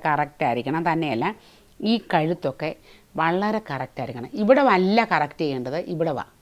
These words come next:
കഴുത്ത് നെക്കിൻ്റെ ഭാഗമാണ് ഷോൾഡറിൻ്റേത് കറക്റ്റ് ചെയ്യേണ്ടത്. അപ്പം നമുക്ക് കൃത്യമായിട്ടും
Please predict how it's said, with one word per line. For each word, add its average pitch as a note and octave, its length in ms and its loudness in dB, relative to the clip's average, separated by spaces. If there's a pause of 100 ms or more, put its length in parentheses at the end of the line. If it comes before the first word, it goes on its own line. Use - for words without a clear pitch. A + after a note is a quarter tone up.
(140)
കഴുത്ത് E3+ 320 0 (120)
നെക്കിൻ്റെ G#3+ 500 0
ഭാഗമാണ് C3+ 500 -6 (520)
ഷോൾഡറിൻ്റേത് F3 760 2
കറക്റ്റ് G3 300 0
ചെയ്യേണ്ടത്. A2 340 -4 (200)
അപ്പം G2+ 200 -8
നമുക്ക് F#3 320 -4
കൃത്യമായിട്ടും E3 720 -2